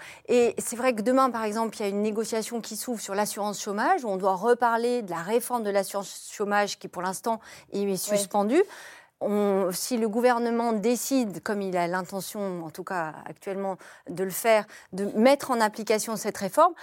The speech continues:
Speaker 1: les gens vont dire, « Mais attendez, vous demandez, <coughs> euh, vous durcissez les conditions de chômage pour, euh, tous les
Speaker 2: Ouais.
Speaker 1: Français qui perdent leur job, et de l'autre côté, vous donnez dix milliards d'euros, ces fameux impôts de production, qui est une vieille marotte patronale, euh, aux entreprises, comme ça,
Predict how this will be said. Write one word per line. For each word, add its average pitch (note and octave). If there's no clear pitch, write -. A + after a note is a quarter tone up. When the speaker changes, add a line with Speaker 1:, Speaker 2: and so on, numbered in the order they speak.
Speaker 1:
les F3
gens A#3+
vont A#3+
dire, « A3
Mais G#3
attendez, G#3+
vous G#3+
demandez, A3+
<coughs> -
euh, G3
vous G3+
durcissez C4+
les A#3
conditions A3
de F#3+
chômage G#3+
pour, F#3+
euh, F#3
tous C#4+
les C4+
Speaker 2:
Ouais. C4
Speaker 1:
Français B3
qui A#3+
perdent G#3+
leur G#3
job, D4+
et C4+
de G#3+
l'autre B3+
côté, C4
vous B3
donnez B3+
dix C4+
milliards C4
d'euros, C4
ces B3
fameux C4+
impôts B3
de B3+
production, A#3
qui A#3
est -
une G3+
vieille C#4+
marotte B3
patronale, A#3
euh, A3
aux C#4
entreprises, C4+
comme B3
ça, D#4+